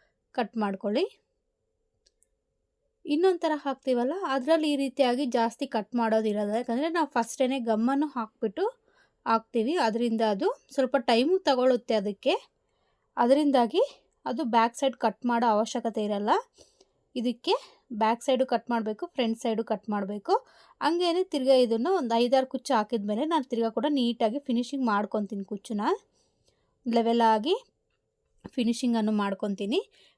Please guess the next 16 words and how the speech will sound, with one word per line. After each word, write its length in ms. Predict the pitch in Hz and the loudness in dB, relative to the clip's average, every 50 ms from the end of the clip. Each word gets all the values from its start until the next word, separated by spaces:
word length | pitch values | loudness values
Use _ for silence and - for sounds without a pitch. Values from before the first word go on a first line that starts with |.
| _ - 254 | _ -2 0
ಮೇಲೆ 180 | 262 269 277 269 220 208 | 2 4 2 2 4 4
ಗೋಲ್ಡ್ 280 | 233 233 240 269 285 285 - | 6 6 6 6 4 4 2
ಕಲರ್ 220 | 277 262 254 233 233 | 2 2 2 0 -2
ಥ್ರೆಡ್ 240 | - 240 226 214 202 226 | -2 -2 -2 0 0 0
ಏನಿರುತ್ತಲ್ಲ 520 | 226 226 220 214 220 202 - 214 214 233 339 381 370 | 0 0 0 -2 -4 -4 -2 -2 0 0 0 0 0
ಅದನ್ನು 260 | 302 240 233 226 262 277 254 | 0 -2 -2 -2 -2 -2 0
ನೀಟಾಗಿ 400 | 247 247 240 214 254 240 240 262 262 | 0 0 0 0 -2 -2 -2 -4 -4
ಫಿನಿಶಿಂಗ್ 360 | - 226 226 226 - 247 220 214 208 | -2 -2 -2 -2 -4 -4 -2 -2 -2
ಮಾಡ್ಕೋಬೇಕು. 580 | 202 196 - - 202 190 202 190 - - 311 427 571 - - _ _ _ _ _ _ _ _ _ - 247 | -4 -4 -4 -6 -4 -4 -4 -6 -4 0 2 2 2 0 -2 _ _ _ _ _ _ _ _ _ -4 0
ನೋಡ್ತಾ 300 | 240 240 226 214 - 226 214 | 0 0 0 0 0 0 0
ಇದ್ದೀರಲ್ಲ, 360 | 208 202 214 208 208 208 240 370 494 - - _ _ _ _ _ _ _ _ _ _ _ - | 0 0 -2 -2 0 0 2 0 0 -2 -6 _ _ _ _ _ _ _ _ _ _ _ -2
ಫಸ್ಟು 300 | 247 240 - - - 285 - - | -2 -2 -2 -4 -8 -8 -6 -4
ಪಿಂಕ್ 200 | 262 240 247 233 - | -4 -4 -2 0 0
ಕಲರ್ 240 | 254 240 233 233 214 220 | 2 2 2 0 0 2
ದಾರವನ್ನು 420 | 226 220 220 214 214 214 214 214 202 | 2 2 2 2 2 2 0 -2 -4
ಹಾಕ್ಕೊಂಬಿಟ್ಟು 600 | 202 208 202 - - 165 208 202 202 190 - - | -4 -6 -6 -6 -6 -6 -6 -4 -6 -4 0 2